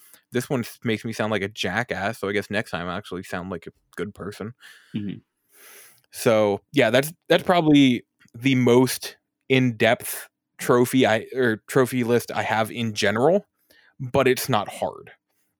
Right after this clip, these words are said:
Speaker 1: Uh, the only one that, so there's one for here, two hundred and fifty of Risei's, uh, navigation lines. You could always do what I did, which was print out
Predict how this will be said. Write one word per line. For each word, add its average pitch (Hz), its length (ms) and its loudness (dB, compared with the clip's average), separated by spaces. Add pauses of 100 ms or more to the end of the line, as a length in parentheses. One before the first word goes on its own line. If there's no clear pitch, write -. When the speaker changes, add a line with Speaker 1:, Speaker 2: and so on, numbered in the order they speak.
(380)
Speaker 1:
Uh, 107 240 0
the 113 160 0
only 151 300 4
one 135 320 4
that, 110 240 0 (1700)
so 127 220 4
there's 135 220 6
one 135 260 4
for 151 180 2
here, 135 360 4
two 135 240 2
hundred 139 260 2
and 120 100 -2
fifty 123 380 0
of 107 120 -2
Risei's, 107 840 -2 (120)
uh, 92 340 0 (840)
navigation 110 540 0
lines. 123 400 -2 (1400)
You 120 180 -8
could 160 120 6
always 190 240 6
do 147 180 4
what 127 140 6
I 117 160 6
did, 90 360 -2 (460)
which 131 140 -4
was 139 140 0
print 147 240 2
out 135 260 0